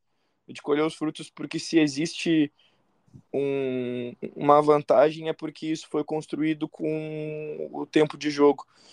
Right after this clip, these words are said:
Então, também é uma maneira de minimizar possíveis pressões que possam vir com, com a atuação. Acho que o Inter, é, pode entender essa última rodada, é, como um teste,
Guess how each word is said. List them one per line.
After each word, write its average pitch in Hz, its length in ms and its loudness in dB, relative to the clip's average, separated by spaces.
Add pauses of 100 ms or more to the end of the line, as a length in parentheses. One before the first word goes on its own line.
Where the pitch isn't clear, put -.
(260)
Então, 151 1300 2 (1040)
também 160 280 4
é 165 40 0
uma 165 200 4
maneira 160 400 0
de 156 960 -6 (440)
minimizar 170 800 4
possíveis 156 400 -14
pressões 151 640 -6
que - 160 -20
possam 135 380 -6
vir 135 220 -8
com, 127 300 -10 (440)
com 147 140 4
a 143 40 8
atuação. 156 880 0
Acho 143 180 -12
que - 140 -12
o 143 80 -4
Inter, 151 400 -4 (400)
é, 131 220 -4
pode 139 260 2
entender 143 320 -4
essa 147 240 0
última 147 360 -2
rodada, 143 680 4 (340)
é, 135 140 0
como 175 260 -6
um 175 500 -8
teste, - 540 2